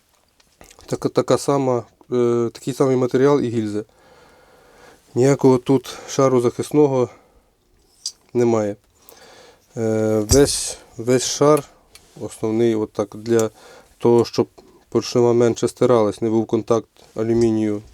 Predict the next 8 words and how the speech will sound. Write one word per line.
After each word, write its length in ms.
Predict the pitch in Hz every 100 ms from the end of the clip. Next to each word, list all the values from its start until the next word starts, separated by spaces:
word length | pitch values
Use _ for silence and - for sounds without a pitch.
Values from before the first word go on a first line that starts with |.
| _
чи 340 | - 110 110 110 110 _ - - - - _ _ _ 185 180
оцього 360 | 113 120 110
матеріалу 500 | 110 110 117 117 110
комбі, 400 | 104 123 110 113 - _ _ - _ _ -
з 100 | 113
якого 220 | 107 120
складається 760 | - 117 117 113 104 113 110 101 _ _ -
циліндр 540 | - 127 175 185 147